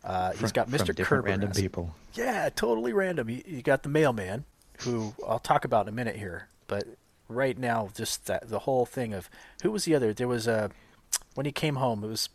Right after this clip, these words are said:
Speaker 1: Barney
Speaker 2: Barney
Speaker 1: Barney
Speaker 2: Rubble.
Speaker 1: Rubble, yeah.
Speaker 2: <laughs> Speaking to him from out of the television set. <laughs>
Speaker 1: So, yeah, he's being asked by all these people, you know, that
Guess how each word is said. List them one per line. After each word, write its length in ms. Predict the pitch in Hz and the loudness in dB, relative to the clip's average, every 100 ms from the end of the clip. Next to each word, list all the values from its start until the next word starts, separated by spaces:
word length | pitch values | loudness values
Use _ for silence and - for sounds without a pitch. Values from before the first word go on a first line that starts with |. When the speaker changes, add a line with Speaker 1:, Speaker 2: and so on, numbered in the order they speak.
| _ | _
Speaker 1:
Barney 360 | 104 123 113 - _ - _ | 0 0 -6 -10 _ -20 _
Speaker 2:
Barney 280 | 98 95 117 | 6 8 8
Speaker 1:
Barney 20 | |
Speaker 2:
Rubble. 260 | 110 98 82 | 6 4 2
Speaker 1:
Rubble, 280 | 82 87 90 _ - | -2 -4 -10 _ -10
yeah. 240 | 101 104 - - - | -4 -4 -4 -8 2
Speaker 2:
<laughs> 720 | 262 - - - - - - - | 2 2 -6 -16 -14 -10 -10 -6
Speaking 420 | - 101 98 101 | -4 -2 0 0
to 140 | - | 2
him 180 | 107 107 | 2 2
from 380 | 98 - 76 78 _ - _ | -2 -6 -6 -6 _ -20 _
out 240 | 85 101 101 | 0 2 0
of 120 | 92 | -2
the 60 | |
television 480 | 92 - - 78 78 | -4 -4 -6 -8 -8
set. 360 | 78 - - - | -6 -6 -8 -14
<laughs> 60 | - - - - - - - - - - - - - - - - | -18 -12 -8 -8 -10 -14 -16 -20 -20 -18 -8 -4 -4 -6 -20 -10
Speaker 1:
So, 440 | - 143 135 135 | 4 6 6 2
yeah, 260 | 160 160 175 | -2 2 4
he's 240 | 120 135 | 4 -2
being 300 | - 156 131 | -2 -2 0
asked 240 | 123 127 - | 0 0 0
by 100 | 117 | 0
all 140 | 117 | 0
these 180 | 170 165 | -2 -6
people, 460 | - 113 - 104 101 _ _ | -6 -6 -4 -4 -6 _ _
you 120 | - 87 | -12 -10
know, 220 | 87 95 _ _ - _ | -10 -12 _ _ -20 _
that 100 | - | -18